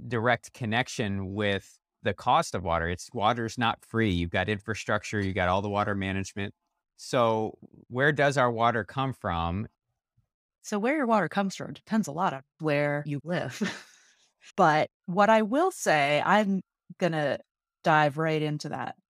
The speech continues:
Speaker 2: pricing question, because I am extremely skeptical about attempts to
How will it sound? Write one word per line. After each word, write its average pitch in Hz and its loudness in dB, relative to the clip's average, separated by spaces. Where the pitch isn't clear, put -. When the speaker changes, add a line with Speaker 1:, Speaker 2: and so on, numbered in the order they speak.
Speaker 2:
pricing - -6
question, - -10
because 180 -4
I 196 6
am 190 2
extremely 175 -4
skeptical - -6
about 143 4
attempts 139 -4
to 139 -4